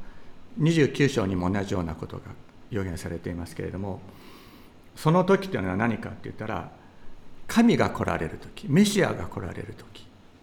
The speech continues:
という、そういう意味なんですね。だから、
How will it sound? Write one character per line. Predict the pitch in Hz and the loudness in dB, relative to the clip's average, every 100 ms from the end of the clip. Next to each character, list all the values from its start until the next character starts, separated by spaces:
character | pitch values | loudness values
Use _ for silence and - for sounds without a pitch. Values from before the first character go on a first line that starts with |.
| - | -6
と | 165 | 0
い | 135 107 | 0 0
う、 | 85 - - - - - | -4 -8 -18 -20 -20 -16
そ | - 104 | -4 -2
う | 92 | -2
い | |
う | 90 | -2
意 | 90 | -4
味 | 71 | -6
な | |
ん | - | -10
で | - | -12
す | - | -12
ね。 | 101 - - - - - - - | -12 -12 -12 -14 -12 -12 -12 -8
だ | 127 | -4
か | 113 | 0
ら、 | 101 - | 0 -2